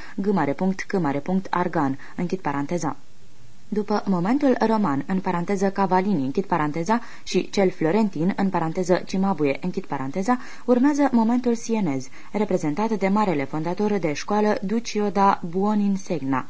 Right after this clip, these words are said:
Se scrie B U O N I N S E G N A, în paranteză,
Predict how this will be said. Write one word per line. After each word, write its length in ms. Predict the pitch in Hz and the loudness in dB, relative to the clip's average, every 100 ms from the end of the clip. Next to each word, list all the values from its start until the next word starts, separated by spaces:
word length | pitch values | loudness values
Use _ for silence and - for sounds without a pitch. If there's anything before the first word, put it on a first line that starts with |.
| - - | -8 -6
Se 120 | - | -4
scrie 300 | - 185 165 | 0 0 2
B 80 | 170 | 2
U 300 | 165 147 160 | 2 2 2
O 140 | 202 | 2
N 140 | 196 185 | 2 0
I 260 | 160 175 | 0 0
N 220 | 196 185 190 | 2 0 -2
S 120 | - | -2
E 240 | 170 180 | 0 0
G 80 | 175 | 0
N 180 | 175 180 | 0 0
A, 220 | 196 170 - - - | 0 -2 -4 -10 -6
în 140 | - 190 | -2 -2
paranteză, 500 | 156 131 165 202 | -2 -4 -2 0